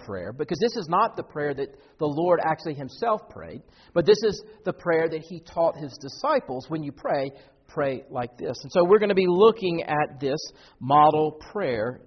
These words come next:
in Matthew chapter six. Now, there's a lot of confusion about spirituality, about prayer. Now, here in Park City and probably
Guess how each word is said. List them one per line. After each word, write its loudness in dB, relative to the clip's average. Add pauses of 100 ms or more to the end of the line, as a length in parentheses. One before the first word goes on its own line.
in -10
Matthew -10
chapter -14
six. -18 (280)
Now, 0
there's 2
a 2
lot 8
of 0
confusion -8 (240)
about 6 (600)
spirituality, 0 (400)
about 2 (100)
prayer. -4 (500)
Now, 2
here 4
in 0
Park 0
City -2
and -4
probably 0